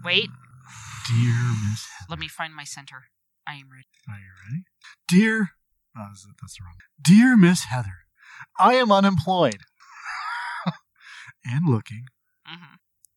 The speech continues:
Speaker 2: I'm a twenty-four-year-old male who is the oldest of four. My three sisters are a twenty-year-old who has a part-time job and goes to college, a fourteen-year-old,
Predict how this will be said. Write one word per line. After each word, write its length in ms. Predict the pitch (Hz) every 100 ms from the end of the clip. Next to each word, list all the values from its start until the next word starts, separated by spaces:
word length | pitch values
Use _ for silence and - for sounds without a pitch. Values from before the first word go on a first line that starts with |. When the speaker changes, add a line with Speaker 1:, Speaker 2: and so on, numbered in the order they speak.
| _ _ _ -
Speaker 2:
I'm 160 | 135
a 60 | 135
twenty-four-year-old 840 | - 156 180 - 190 180 175 185
male 320 | 165 143 139
who 160 | 131 139
is 100 | 123
the 100 | 120
oldest 300 | 113 117 -
of 100 | 147
four. 280 | - 196 117 _ _ _
My 160 | 147 143
three 240 | - 147
sisters 500 | 131 196 - 160 147
are 120 | 127
a 60 | 120
twenty-year-old 680 | 120 131 175 151 123 123
who 120 | 131 139
has 160 | 131
a 40 | 123
part-time 440 | - 120 - 135
job 220 | 127 113 113
and 100 | 120
goes 160 | 110
to 80 | -
college, 480 | - 156 156 123 _ _ - _
a 100 | 135
fourteen-year-old, 880 | - 156 165 196 208 156 127 123